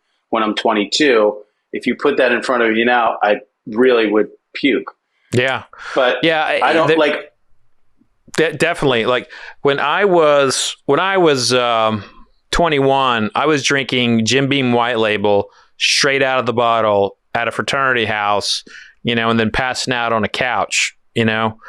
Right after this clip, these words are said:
Speaker 1: Yeah.
Speaker 2: I mean, I wouldn't dare do that today. Uh,
Speaker 1: Yeah.
Speaker 2: and then I w-, and then if I was drinking beer, I was drinking Keystone Light. You put Keystone Light or Natural Light near me, I am running to the farthest exit.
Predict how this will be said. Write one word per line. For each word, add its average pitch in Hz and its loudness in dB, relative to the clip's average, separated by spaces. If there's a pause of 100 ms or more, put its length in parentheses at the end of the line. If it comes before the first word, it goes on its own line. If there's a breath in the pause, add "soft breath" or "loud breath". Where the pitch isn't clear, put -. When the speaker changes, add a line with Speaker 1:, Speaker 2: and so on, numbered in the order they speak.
(140 loud breath)
Speaker 1:
Yeah. 101 0
Speaker 2:
I - -2
mean, 123 0
I 127 -2
wouldn't 127 0
dare 139 2
do 104 -2
that 90 0
today. 73 -4 (100)
Uh, 101 0 (520 loud breath)
Speaker 1:
Yeah. - -2
Speaker 2:
and - -2
then 143 0
I 139 -2
w-, 139 0
and 131 0
then 139 2
if 139 -4
I 135 0
was 120 -2
drinking 120 -2
beer, 147 0
I 117 0
was 113 0
drinking 120 0
Keystone 120 0
Light. 120 0
You 170 -4
put - -2
Keystone 151 0
Light 131 0
or 107 0
Natural 123 -2
Light 127 0
near 131 0
me, 131 -2
I 151 0
am 101 -6
running 139 0
to - -20
the 80 -8
farthest 143 0
exit. 131 -2